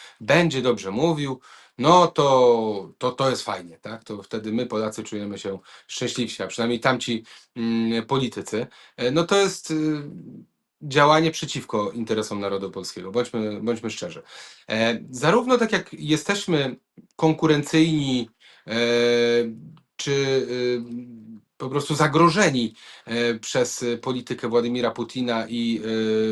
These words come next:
e, Federacji Rosyjskiej, tak samo, e, mamy też sprzeczne interesy w wielu obszarach, na przykład z Ukraińcami. I Ukraińcy wcale nie są jakimś narodem, który bardzo nas kocha,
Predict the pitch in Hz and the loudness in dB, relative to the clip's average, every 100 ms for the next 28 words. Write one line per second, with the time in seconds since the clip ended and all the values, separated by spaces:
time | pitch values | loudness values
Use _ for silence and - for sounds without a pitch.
0 | 110 110 110 - 131 123 117 127 117 110 | -2 -6 -12 -6 0 2 2 -2 -4 -4
1 | 104 - 120 147 - - - - - 135 | -6 -4 -6 -8 -12 -8 -6 0 4 4
2 | 113 139 170 - _ _ - 120 123 123 | 4 2 0 -10 _ _ -10 -4 -2 0
3 | 123 123 139 147 123 131 190 - _ - | -2 -2 4 4 4 2 0 -4 _ -4
4 | 170 - - - 165 - 151 147 139 143 | -4 -4 -10 2 2 2 -2 -2 -2 -2
5 | 127 107 151 143 135 131 113 - 101 110 | 0 0 -2 -4 -2 0 -2 -2 -2 -2
6 | - 117 - 117 131 151 175 214 226 147 | -6 -8 -4 -4 -2 0 0 2 2 2
7 | 113 - - - 135 151 151 165 - 302 | 0 -6 -14 -8 -2 0 0 -2 0 0
8 | 269 160 135 127 113 117 110 123 123 120 | 0 0 0 -2 -4 -2 0 0 -2 -4
9 | 110 113 110 107 - 110 98 - | -2 -2 -2 -2 -4 -6 -8 -10